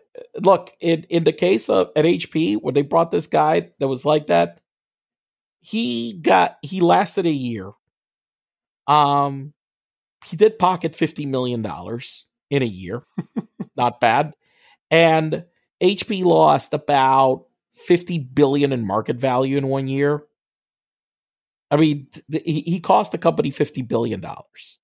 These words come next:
And so, yeah, I mean, these train wrecks happen all the time, unfortunately. And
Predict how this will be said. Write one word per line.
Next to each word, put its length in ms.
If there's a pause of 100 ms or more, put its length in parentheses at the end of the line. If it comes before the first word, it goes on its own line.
(1800)
And 80
so, 380 (920)
yeah, 360
I 160
mean, 200
these 240
train 320
wrecks 640 (1000)
happen 380
all 160
the 100
time, 340 (340)
unfortunately. 840 (320)
And 500